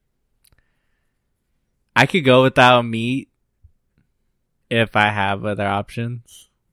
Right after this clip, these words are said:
Like, like, at Green, I wanna go, I wanna go check out Green 'cause I hear that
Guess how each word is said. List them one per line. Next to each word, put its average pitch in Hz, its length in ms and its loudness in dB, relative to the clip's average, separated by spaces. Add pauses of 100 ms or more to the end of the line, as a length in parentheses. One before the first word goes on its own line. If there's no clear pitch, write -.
(420)
Like, 104 320 -10 (1800)
like, 117 460 -2 (340)
at 120 180 2
Green, 135 600 -4
I 117 100 0
wanna 120 260 0
go, 117 180 0
I 110 140 -2
wanna 131 200 -2
go 120 140 0
check 113 220 -4
out 104 180 -2
Green 107 560 -12 (160)
'cause 107 560 -12
I 104 140 -4
hear 104 240 -2
that 101 160 -8